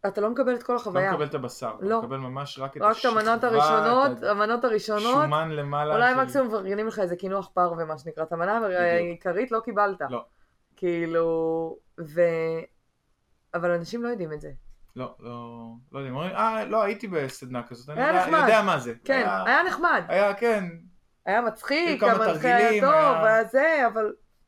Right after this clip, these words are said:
Speaker 2: הם עשו את כל השלבים, אבל הם איבדו את החלק שמתקבל בפעילות לאורך זמן.
Speaker 1: את
Speaker 2: של
Speaker 1: המחויבות
Speaker 2: העבודה
Speaker 1: הזאת, את הקבוצה.
Speaker 2: והמחויבות ו-
Speaker 1: אין שם קבוצה.
Speaker 2: כל המשמעות נ-,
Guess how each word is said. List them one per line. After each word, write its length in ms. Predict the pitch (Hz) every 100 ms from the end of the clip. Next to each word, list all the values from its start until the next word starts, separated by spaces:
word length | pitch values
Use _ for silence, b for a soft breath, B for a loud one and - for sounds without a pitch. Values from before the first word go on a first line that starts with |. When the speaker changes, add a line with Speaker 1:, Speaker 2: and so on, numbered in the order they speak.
| _ 143
Speaker 2:
הם 160 | 147
עשו 420 | 151 - - 254
את 100 | 240
כל 260 | - 190 180
השלבים, 840 | 175 - 123 - 113 113 120 180 202 _ _ -
אבל 280 | 120 127 127
הם 200 | 123 117 _ _ _ _ _
איבדו 440 | 123 113 123 180
את 120 | 202 185 143 - _ _
החלק 420 | - - 165 175
שמתקבל 920 | - 135 123 - 120 _ 117 131 139 135 - _ _ -
בפעילות 460 | 113 - 117 135 135
לאורך 320 | 123 113 -
זמן. 320 | - 107 104
Speaker 1:
את 1000 | 98 _ _ _ _ - _ _ _ _
Speaker 2:
של 60 | -
Speaker 1:
המחויבות 520 | 165 185 175 175 269
Speaker 2:
העבודה 280 | 285 127 120
Speaker 1:
הזאת, 120 | -
את 40 | 165
הקבוצה. 460 | - 165 107 170
Speaker 2:
והמחויבות 320 | 277 139 113 -
ו- 60 | -
Speaker 1:
אין 140 | 185
שם 160 | 226 285
קבוצה. 340 | 165 160 -
Speaker 2:
כל 80 | 175
המשמעות 500 | 190 151 - 139 131
נ-, 180 | 123